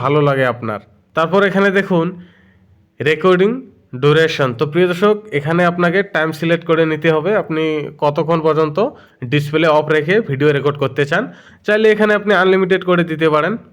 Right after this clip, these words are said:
তো আমি পাঁচ মিনিট রাখছি। তো এই ছিল কিছু সেটিংস। এবার আমি আপনাদেরকে দেখাই, এই যে ভিডিওর আইকন যেটা দেখতে পাচ্ছেন, এখানে যদি আমি ক্লিক করে দেই তাহলে কিন্তু ডিসপ্লে অফ করলেও ভিডিও রেকর্ড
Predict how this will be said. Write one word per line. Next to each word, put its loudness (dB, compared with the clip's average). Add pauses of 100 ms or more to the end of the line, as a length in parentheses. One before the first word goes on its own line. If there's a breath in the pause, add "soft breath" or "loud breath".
তো -4 (100)
আমি 0 (240)
পাঁচ 2 (100)
মিনিট -2 (100)
রাখছি। -6 (800)
তো 4 (200)
এই 6
ছিল 0 (120)
কিছু 0 (140)
সেটিংস। 0 (140)
এবার 2
আমি 2
আপনাদেরকে 0 (120)
দেখাই, -2 (120)
এই 2
যে 4 (100)
ভিডিওর 2
আইকন 0
যেটা 2
দেখতে 0
পাচ্ছেন, -2 (600 loud breath)
এখানে 0 (100)
যদি 2 (100)
আমি 4 (140)
ক্লিক 2
করে 2
দেই 4
তাহলে 0
কিন্তু 0 (160)
ডিসপ্লে 0 (540 loud breath)
অফ 0 (120)
করলেও 4 (640)
ভিডিও 2 (100)
রেকর্ড 0